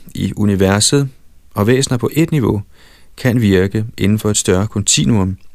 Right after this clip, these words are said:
end væsener på lavere niveauer. De åndelige verdener, Vaikuntha eller Goloka Vrindavan,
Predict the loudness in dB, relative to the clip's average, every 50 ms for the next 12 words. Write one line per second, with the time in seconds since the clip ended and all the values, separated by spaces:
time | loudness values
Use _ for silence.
0 | -16 -16 -8 -2 0 2 2 2 2 0 0 -2 -4 -2 0 0 0 0 0 0
1 | 0 0 0 0 0 -2 -2 -4 -4 -4 -4 -4 -4 -6 -8 -14 -20 -20 -20 -20
2 | -20 -20 -20 -20 -20 -20 -20 -20 -20 -20 -20 -20 -20 -20 -20 -20 -20 -20 -20 -20
3 | -20 -20 -20 -20 -20 -20 -20 -8 -2 0 2 4 4 2 2 2 0 0 0 0
4 | -2 -4 -4 -4 -2 -2 -2 -4 -4 -6 -6 -6 -4 -2 -2 -2 0 0 0 0
5 | 0 -2 -4 -8 -12 -10 -8 -8 -6 -4 -2 0 0 2 0 0 -2 -2 -2 -2
6 | 0 0 0 0 0 0 0 0 -2 -2 -4 -6